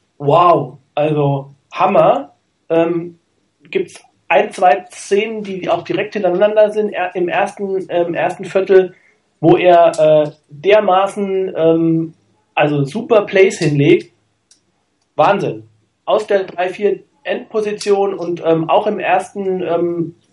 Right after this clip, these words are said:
ersten Quarter bis so Mitte des dritten Quarters spielt er wirklich gut. Aber dann merkt man schon,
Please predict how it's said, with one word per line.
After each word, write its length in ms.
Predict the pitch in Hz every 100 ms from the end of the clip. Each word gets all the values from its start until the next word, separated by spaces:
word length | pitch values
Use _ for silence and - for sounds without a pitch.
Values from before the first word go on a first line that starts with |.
| _ _ -
ersten 580 | 165 180 190 180 165 - _
Quarter 520 | - 165 185 190 185
bis 140 | 185 180 - _ - _ _
so 120 | 160
Mitte 280 | 156 190 254
des 180 | 196 170
dritten 300 | - 214 214
Quarters 540 | - 190 196 190 185 _ _ _ _
spielt 360 | - - 240 269
er 140 | 185
wirklich 320 | 196 214 208 -
gut. 340 | 226 165 143 - _ _ _ _ _ _ -
Aber 140 | 151
dann 160 | 170 175
merkt 260 | 190 214
man 160 | 226 220
schon, 340 | 220 220 214